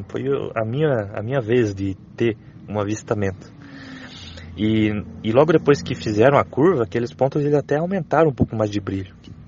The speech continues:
E as-, deram, começaram a acelerar ainda mais. Porém, como a clareira, né, ela não era muito grande, a gente perdeu logo aqueles objetos de vista.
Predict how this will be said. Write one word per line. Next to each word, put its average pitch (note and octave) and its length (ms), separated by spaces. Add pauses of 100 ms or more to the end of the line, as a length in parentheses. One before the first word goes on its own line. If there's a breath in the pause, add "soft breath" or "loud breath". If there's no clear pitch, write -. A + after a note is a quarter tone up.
(120)
E G#2 180
as-, G#2 100
deram, A#2 360
começaram A#2+ 360
a - 20
acelerar C3+ 380
ainda D#3 200
mais. C3 280 (800 loud breath)
Porém, B2+ 300
como B2+ 640
a G#2+ 100
clareira, G#2 580
né, G#2 320
ela G2+ 300
não A2+ 180
era G#2 180
muito G2+ 360
grande, G#2 480 (140)
a G2+ 100
gente A2+ 220
perdeu B2+ 400
logo A2+ 380 (120)
aqueles G#2+ 340
objetos A2 460
de C3+ 140
vista. A2 380